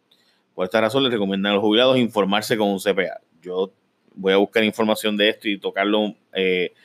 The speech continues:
con detalles, porque de verdad que no, no lo voy a creer cuando leí esta noticia. Bueno, se duplican las visitas a Toro Verde luego del programa de Jimmy Fallon. Se ha llenado brutalmente Toro Verde y Ozuna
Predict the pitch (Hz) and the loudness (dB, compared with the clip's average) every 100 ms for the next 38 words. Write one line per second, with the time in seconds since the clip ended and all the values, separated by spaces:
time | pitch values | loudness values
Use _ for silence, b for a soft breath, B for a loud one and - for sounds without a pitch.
0 | b b b b _ - 104 101 123 135 | b b b b _ -2 0 2 2 2
1 | 117 92 90 87 92 104 95 95 - 92 | 0 -2 0 0 0 0 0 -2 -2 -2
2 | 92 98 98 98 98 104 92 90 90 - | 2 2 2 0 0 -2 -2 -2 -4 -2
3 | 95 90 85 - 80 _ - B B B | -2 -2 -8 -12 -16 _ -20 B B B
4 | - 147 143 131 117 131 143 139 135 127 | 0 0 4 4 6 4 2 2 0 0
5 | 127 117 117 117 135 139 123 117 110 113 | 2 4 4 4 4 4 4 6 6 4
6 | 113 110 110 107 110 127 120 110 131 127 | 2 -2 0 -2 -2 -2 0 2 0 -2
7 | 95 98 104 110 110 101 101 101 104 110 | -4 -2 -2 0 0 0 -2 -2 -2 -2
8 | 117 127 123 113 113 123 147 147 160 151 | 0 2 2 0 -2 2 2 2 0 2
9 | 127 | 0